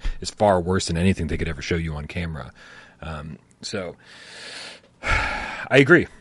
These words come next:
I agree. Um, but I also think that, uh, I, I will say, I will say setting,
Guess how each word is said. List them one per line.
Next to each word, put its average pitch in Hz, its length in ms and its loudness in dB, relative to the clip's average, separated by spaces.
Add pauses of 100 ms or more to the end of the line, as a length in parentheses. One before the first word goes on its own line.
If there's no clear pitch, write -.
(220)
I 117 120 4
agree. 104 320 4 (760)
Um, - 340 -12 (280)
but 95 100 6
I 98 60 10
also 98 160 8
think 92 220 4
that, 85 220 4
uh, 80 340 -2 (220)
I, 113 120 8
I 110 100 8
will 117 100 10
say, 95 300 6 (520)
I 117 100 10
will 135 120 10
say 120 200 8
setting, 135 600 8